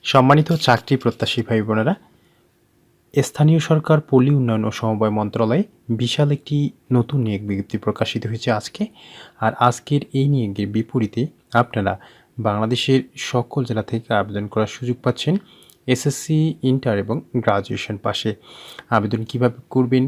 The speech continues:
পদের নাম, শূন্যপদ সংখ্যা, বেতন স্কেল, আবেদনের শুরু এবং শেষ তারিখ বিস্তারিত দেখিয়ে দিয়ে যাব আজকের ভিডিওতে। ভিডিও শুরু করব। ভিডিও শুরু করার পূর্বে আপনি যদি আমাদের এই চ্যানেলে নতুন দর্শক হয়ে থাকেন, তাহলে চ্যানেলটি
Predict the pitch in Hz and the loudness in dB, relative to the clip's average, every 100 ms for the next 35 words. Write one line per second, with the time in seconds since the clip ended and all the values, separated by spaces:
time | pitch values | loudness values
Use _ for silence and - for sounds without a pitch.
0 | - 110 104 101 104 170 - _ - - | 0 -2 -2 -2 -2 -4 -6 _ -10 -2
1 | 135 135 143 - 147 147 127 110 110 101 | 0 0 -2 -2 -2 0 0 0 -4 -6
2 | - 143 185 - _ _ _ _ _ _ | -4 -2 -4 -6 _ _ _ _ _ _
3 | _ _ 117 120 127 131 - 139 147 139 | _ _ 0 2 0 -2 0 2 2 2
4 | 151 - 147 156 151 143 - 127 131 - | 0 0 0 2 0 0 -4 -2 -2 2
5 | 147 139 127 110 - 110 107 107 110 139 | 2 4 2 0 -2 -4 -4 -2 0 -2
6 | - 101 104 104 107 104 113 104 - - | -2 -6 -4 -2 -4 -2 -4 -4 -10 -20
7 | - - _ 120 110 123 139 147 135 147 | -20 -20 _ -2 2 2 2 2 2 2
8 | 147 143 120 131 - 135 135 127 135 131 | 2 2 2 -2 -2 -2 -2 -2 0 2
9 | 196 - - _ - 127 - 117 101 104 | 0 0 -12 _ 2 2 2 -2 -2 0
10 | 104 101 107 107 - 117 123 127 127 127 | 0 0 -2 -2 0 2 2 2 0 -2
11 | 131 - 139 107 - 101 110 101 110 - | -2 -2 -2 -2 -4 -6 -4 -4 -4 -2
12 | 175 - - - _ 117 110 127 127 127 | -4 -4 -12 -20 _ -2 0 2 4 2